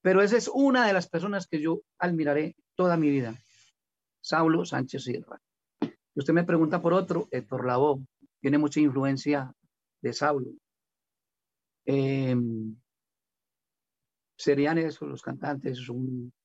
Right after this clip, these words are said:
me parece a mí, por ejemplo, me gusta mucho Arjona, la forma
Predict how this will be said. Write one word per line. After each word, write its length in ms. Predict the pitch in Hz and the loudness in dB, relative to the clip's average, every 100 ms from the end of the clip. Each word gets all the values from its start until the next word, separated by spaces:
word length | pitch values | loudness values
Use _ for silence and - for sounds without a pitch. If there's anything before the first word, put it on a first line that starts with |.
| - - | -18 -16
me 220 | - 135 135 | -2 0 0
parece 360 | 139 135 131 | 0 0 2
a 40 | 151 | 4
mí, 220 | 151 143 | 4 4
por 180 | 139 147 | 2 -4
ejemplo, 520 | 131 127 135 143 143 123 110 110 - _ _ | -4 -4 -2 0 0 -4 -8 -12 -14 _ _
me 100 | 123 | -6
gusta 260 | 131 135 147 | -4 0 0
mucho 240 | 143 139 | 0 0
Arjona, 520 | 139 127 - 139 135 127 | -2 -2 -2 0 0 -4
la 80 | |
forma 380 | 123 123 139 139 | -4 -2 -2 -2